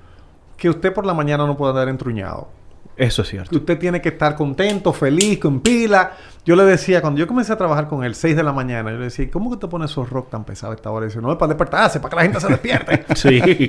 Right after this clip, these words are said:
Speaker 1: Y entonces él me presentaba así, con ese ánimo, con ese entusiasmo. Y, y ahora, Fran Camilo. Y un día me salió a decir, "It's, eh, me. Buenos días." <laughs>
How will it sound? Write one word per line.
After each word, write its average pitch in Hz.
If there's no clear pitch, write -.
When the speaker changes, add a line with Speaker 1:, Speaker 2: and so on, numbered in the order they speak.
Speaker 1:
Y 170
entonces 185
él 202
me 233
presentaba 185
así, 185
con 156
ese 165
ánimo, 131
con 127
ese 143
entusiasmo. 139
Y, 123
y 175
ahora, 302
Fran 330
Camilo. 320
Y 156
un 156
día 160
me 165
salió 156
a 147
decir, 147
"It's, -
eh, 214
me. 151
Buenos 254
días." 202
<laughs> -